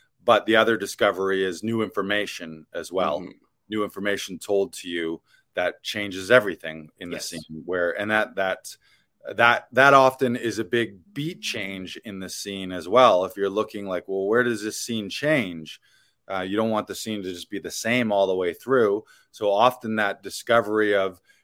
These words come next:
Speaker 1: new information, or if it's, um, like a crime drama type thing, someone tells you this brand new piece of evidence. Well, now that changes everything, because, "Oh shit,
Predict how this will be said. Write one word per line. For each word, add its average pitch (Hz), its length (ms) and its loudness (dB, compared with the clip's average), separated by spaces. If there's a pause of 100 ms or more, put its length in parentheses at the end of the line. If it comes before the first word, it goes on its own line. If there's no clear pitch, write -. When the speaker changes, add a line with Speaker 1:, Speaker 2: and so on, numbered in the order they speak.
(120)
Speaker 1:
new 117 280 -2
information, 110 840 -2
or 92 280 -2
if - 120 -10
it's, 92 220 -8
um, 87 360 -4 (300)
like 90 160 -10
a 87 100 -8
crime 110 480 0
drama 107 600 2
type 104 260 -2
thing, 110 340 -6
someone 104 440 -8
tells 107 340 -2
you 104 120 -6
this 98 260 -6 (380)
brand 113 280 -2
new 110 140 -2
piece 113 300 -10
of 110 120 -8
evidence. 110 560 0
Well, 90 300 -6
now 98 280 -4
that 107 220 0
changes 104 340 -10
everything, 110 500 0
because, 90 380 -10 (520)
"Oh 113 440 0
shit, 135 680 2